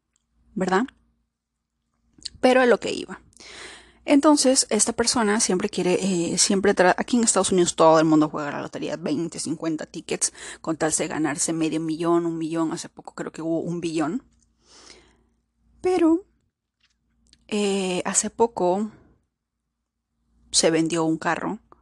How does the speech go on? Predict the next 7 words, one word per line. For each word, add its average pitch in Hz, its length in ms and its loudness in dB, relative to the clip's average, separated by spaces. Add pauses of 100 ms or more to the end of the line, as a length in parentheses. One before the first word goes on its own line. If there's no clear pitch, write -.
(960)
por 311 180 2
diecisiete 185 580 -2
mil, 175 320 -4
dieciséis 190 500 -4
mil 175 180 -4
dólares. 180 580 -6 (1160)
Pero 214 340 0